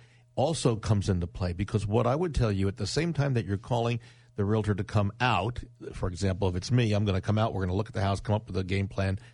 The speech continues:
in terms of pricing strategy, what needs to be done and what needs to be ready to put it on the market, and maybe absolutely nothing that's ready to go. But at the same time, with us, I'm going to get one of our twenty-five agents to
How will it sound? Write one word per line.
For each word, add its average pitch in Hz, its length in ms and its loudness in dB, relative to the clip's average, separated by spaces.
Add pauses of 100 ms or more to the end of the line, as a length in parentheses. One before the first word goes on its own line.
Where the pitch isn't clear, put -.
(140)
in 92 60 -2
terms 90 240 -2
of - 140 -8
pricing 113 340 2
strategy, 101 460 0
what 98 180 -2
needs 107 200 -2
to - 80 -8
be 92 120 -4
done 95 220 2
and 92 100 0
what 95 140 -2
needs 95 240 -4
to - 100 -8
be 92 140 -2
ready 95 320 0 (260)
to - 80 -2
put 110 200 0
it 107 60 4
on 92 100 2
the 90 60 0
market, 90 300 -2
and 101 160 2
maybe 95 340 2
absolutely - 460 -6
nothing 104 380 -2
that's - 200 -12 (220)
ready 87 180 -4
to 85 100 -6
go. 120 300 -2 (440)
But 160 120 2
at - 60 -12
the - 80 -4
same 175 240 2
time, 101 460 2
with 104 180 2 (100)
us, 160 360 0
I'm 113 100 0
going 104 280 2
to - 60 -6
get 107 300 -2
one 113 160 2
of 104 80 2
our 92 80 -2
twenty-five 98 480 0
agents 104 420 -2
to 92 220 0